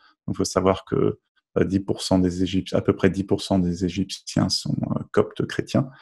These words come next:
Donc, vraiment, c'est un, un énorme projet dont personne ne parle en dehors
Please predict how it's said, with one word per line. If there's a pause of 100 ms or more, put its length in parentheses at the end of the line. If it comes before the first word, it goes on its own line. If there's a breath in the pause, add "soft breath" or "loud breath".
(400 loud breath)
Donc,
vraiment,
c'est
un, (180)
un
énorme
projet (280 loud breath)
dont (100)
personne (500)
ne
parle (640)
en
dehors